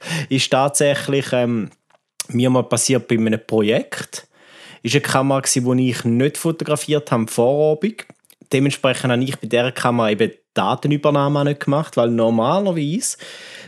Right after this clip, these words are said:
bevor ich gehe schlafen, übernehme ich alle Bilder von allen S D-Karten auf meinen Rechner, meistens zwei S S Ds, die ich dabei habe, und erst dann wird formatiert.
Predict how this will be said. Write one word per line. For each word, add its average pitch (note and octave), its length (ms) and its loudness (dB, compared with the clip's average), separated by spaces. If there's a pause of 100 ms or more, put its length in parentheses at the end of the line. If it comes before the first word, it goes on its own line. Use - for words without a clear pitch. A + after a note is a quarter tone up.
bevor C#3 380 2
ich - 180 -2
gehe B2+ 260 2
schlafen, D#3 680 2 (120)
übernehme C3+ 600 2
ich D3 60 -2 (800)
alle D3+ 280 4
Bilder B2 440 0 (120)
von - 220 -2
allen C3 300 2
S C#3 240 2
D-Karten C3+ 760 -2 (720)
auf - 520 0 (580)
meinen A#2 160 0
Rechner, F#3 560 0 (260)
meistens B2 520 -2
zwei A2+ 260 2
S D3 220 2
S E3 120 -2
Ds, E3 220 0
die D#3+ 160 0
ich D3+ 40 -4
dabei D#3 340 -2
habe, E3+ 220 0 (580)
und C#3 360 2
erst C3+ 360 0
dann C#3 260 2
wird A#2 220 0
formatiert. G#2 880 -4